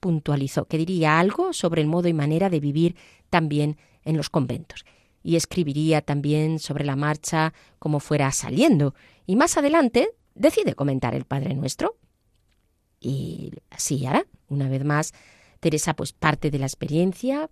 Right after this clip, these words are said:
de su experiencia para escribir. No hay un plan establecido.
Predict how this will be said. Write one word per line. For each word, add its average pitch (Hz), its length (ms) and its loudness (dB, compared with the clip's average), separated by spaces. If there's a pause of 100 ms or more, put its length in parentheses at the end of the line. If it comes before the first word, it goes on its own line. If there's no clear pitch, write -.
(100)
de 143 80 -14
su 269 280 2
experiencia 139 720 -2
para - 200 -6
escribir. 143 560 -2 (760)
No 339 160 4
hay 147 160 -2
un 131 60 -10
plan - 220 -12
establecido. 147 720 2